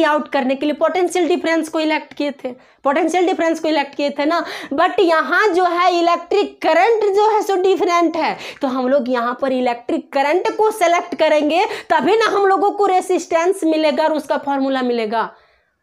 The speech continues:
इलेक्ट्रिक करंट को सिलेक्ट करेंगे तब ना। तो हम लोग इलेक्ट्रिक करंट का यहाँ से मान लेते हैं कि आई करंट फ्लो भी, but यहाँ पर बट गया, इसको आई वन, आई टू, आई थ्री हुआ।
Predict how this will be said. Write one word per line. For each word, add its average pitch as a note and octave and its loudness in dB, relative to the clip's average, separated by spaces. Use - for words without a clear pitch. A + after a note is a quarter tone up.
इलेक्ट्रिक A#3+ -4
करंट C#4 2
को G#4 2
सिलेक्ट E4+ -2
करेंगे E4 2
तब F4+ 0
ना। G#4 4
तो C#4+ 0
हम C4+ 0
लोग D4 0
इलेक्ट्रिक C4 -2
करंट C#4 0
का D4+ -2
यहाँ C#4+ -2
से D4 -4
मान C4+ 0
लेते C4 -4
हैं C#4+ -2
कि - -8
आई B3+ -2
करंट C4 -2
फ्लो B3 -2
भी, C4+ -2
but D4 0
यहाँ D4 0
पर D4+ 2
बट D4 -2
गया, B3+ 0
इसको B3 -4
आई A#3+ 2
वन, D4+ 2
आई A#3+ -2
टू, C#4+ -4
आई B3+ 0
थ्री C#4+ -2
हुआ। F3+ -2